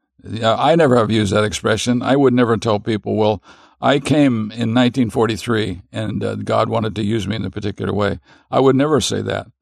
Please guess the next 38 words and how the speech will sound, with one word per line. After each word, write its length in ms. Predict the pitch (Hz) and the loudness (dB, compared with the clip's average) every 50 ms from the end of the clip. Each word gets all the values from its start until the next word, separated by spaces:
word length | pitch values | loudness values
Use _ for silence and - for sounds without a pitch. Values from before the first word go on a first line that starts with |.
| _ _ _ _ _ _ _ | _ _ _ _ _ _ _
Um, 600 | - 101 107 104 95 - - - 107 107 - - | -6 -4 -4 -4 -4 -6 -8 -10 -12 -14 -14 -14
I 220 | 113 113 117 107 101 | -10 -8 -6 -6 -4
would 160 | 107 110 117 | -2 0 0
never 200 | 110 127 135 131 | 2 2 0 0
talk 180 | 113 143 127 113 | 2 0 0 0
about 200 | 117 113 107 104 | 0 -2 -2 -2
my 100 | 110 104 | -2 -2
birth 280 | 107 - 120 113 110 - | 0 2 2 2 2 2
as 180 | 113 98 85 | -2 -2 -2
a 100 | 101 98 | -4 -6
coming, 480 | - - - 123 139 123 113 98 90 90 | -6 -4 -2 0 0 2 0 -2 -2 -4
but 160 | 85 107 - | -4 -4 -2
that's 240 | - 123 123 - - | 0 0 0 0 -2
what 160 | 123 113 104 | -6 -6 -4
Jesus 460 | 95 101 135 135 131 101 104 - - | -2 -2 0 0 0 -2 -4 -6 -6
did 280 | - 104 107 107 95 - | -6 -6 -6 -6 -6 -8
because 380 | - - - - 127 - - | -10 -10 -6 -4 -4 -4 -4
he's 220 | - 117 104 87 101 | -4 -4 -4 -4 -4
existed 540 | 101 82 90 101 135 139 - - 113 95 90 | -4 -2 0 2 2 2 2 0 -2 -4 -2
from 160 | 95 104 104 | -2 -2 0
all 160 | 101 98 98 | 0 0 0
eternity, 680 | 95 95 - - 131 135 123 98 - - 98 85 82 _ _ - - - - - | 0 -2 0 0 0 0 0 -2 -4 -4 -6 -6 -8 _ _ -20 -20 -20 -12 -6
and 100 | - 117 | -4 -4
he 80 | 113 101 | -4 -2
comes 380 | - - 131 147 147 135 120 | 0 0 2 2 2 2 2
into 240 | 139 127 120 117 110 | 2 0 0 0 -2
the 120 | 101 104 | -2 0
world 520 | 98 101 113 120 117 110 107 107 104 92 - _ _ _ - | 0 2 2 2 2 2 0 -2 -4 -6 -10 _ _ _ -8
to 100 | - 113 | -6 -4
deliver 480 | 104 101 110 113 120 123 123 110 110 101 | -2 0 0 2 2 2 2 2 2 0
his 180 | 92 98 90 | 0 -2 -4
people. 480 | - - 113 107 95 98 98 95 90 - _ _ _ _ _ _ _ _ _ _ _ _ | -4 -4 -4 -4 -2 -4 -8 -10 -10 -14 _ _ _ _ _ _ _ _ _ _ _ _
And 180 | - - 120 107 | -4 -2 0 2
he 120 | 110 131 | 4 4
is 140 | 135 113 107 | 2 2 0
called 300 | - - 123 131 135 131 | -2 -4 -2 0 0 0
the 100 | 113 113 | 0 -2
truth. 500 | - - - 139 135 120 - - - - | -4 -2 0 2 2 2 0 -2 -8 -20